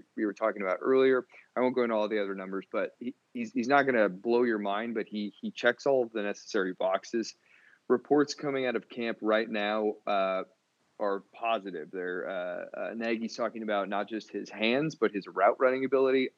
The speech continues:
Obviously, he's gonna be praising the kid, but it is nice to hear these things. I think that David Montgomery at five ten, a little over two twenty, is gonna be the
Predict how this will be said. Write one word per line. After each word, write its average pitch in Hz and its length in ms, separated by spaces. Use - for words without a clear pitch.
Obviously, 117 320
he's 113 120
gonna 120 100
be 113 100
praising 113 400
the 110 80
kid, 110 220
but 101 140
it 101 100
is 101 160
nice 101 220
to 98 100
hear 110 240
these 107 220
things. 107 340
I 139 200
think 123 600
that 101 240
David 123 240
Montgomery 107 720
at 101 280
five 104 300
ten, 107 440
a - 20
little 107 180
over 101 160
two 131 220
twenty, 117 480
is 113 180
gonna 110 220
be 104 380
the 98 520